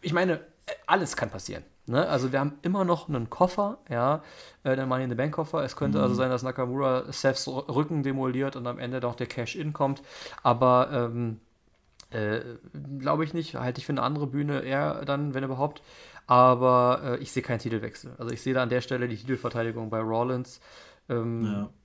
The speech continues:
Speaker 1: nette kleine Geschichte, die da erzählt wurde, aber hat mich jetzt auch nicht so richtig abgeholt, wenn ich ehrlich bin.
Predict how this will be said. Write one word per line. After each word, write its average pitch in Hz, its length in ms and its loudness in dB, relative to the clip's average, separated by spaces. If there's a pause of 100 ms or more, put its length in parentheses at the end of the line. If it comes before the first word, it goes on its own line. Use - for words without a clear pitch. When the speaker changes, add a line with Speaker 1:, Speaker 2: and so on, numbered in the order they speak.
(180)
Speaker 1:
nette 143 360 0
kleine 135 560 2
Geschichte, 143 460 -4
die 135 60 -2
da 135 80 4
erzählt 139 460 0
wurde, 135 300 2
aber 117 540 2 (400)
hat - 240 -10
mich 143 180 0
jetzt - 420 -6 (220)
auch 131 220 -8
nicht 123 240 -8
so 120 100 -4
richtig 113 320 -4
abgeholt, 110 400 -10
wenn 107 120 -12
ich 107 80 -18
ehrlich - 280 -16
bin. 104 240 -14